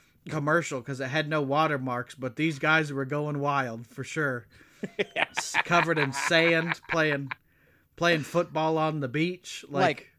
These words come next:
Speaker 2: like soft dicks, just, like, playing football?
Speaker 1: Well, th-, there's no nudity.
Speaker 2: Oh, what?
Speaker 1: It was YouTube. I'm
Speaker 2: Uh, okay. But
Speaker 1: Uh,
Speaker 2: not even blurred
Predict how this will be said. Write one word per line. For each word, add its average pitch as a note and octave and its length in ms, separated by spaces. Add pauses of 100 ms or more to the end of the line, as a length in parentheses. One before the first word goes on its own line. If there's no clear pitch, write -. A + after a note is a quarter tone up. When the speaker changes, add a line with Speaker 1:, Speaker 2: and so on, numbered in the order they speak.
(100)
Speaker 2:
like D3+ 240
soft D#3 500
dicks, B2+ 400
just, C#3+ 220
like, B2+ 240
playing C3 520 (480)
football? C3+ 120
Speaker 1:
Well, G#3+ 220
th-, G3 120
there's G3 260
no G3+ 160
nudity. D#3+ 680 (300)
Speaker 2:
Oh, E3+ 320
what? A4 300 (840)
Speaker 1:
It A3 80
was A3 180
YouTube. D#3+ 520 (240)
I'm F#3 260 (200)
Speaker 2:
Uh, D3+ 140
okay. G#2 280 (920)
But C3 220
Speaker 1:
Uh, D3 420
Speaker 2:
not F3 140
even F#3 200
blurred F#3+ 540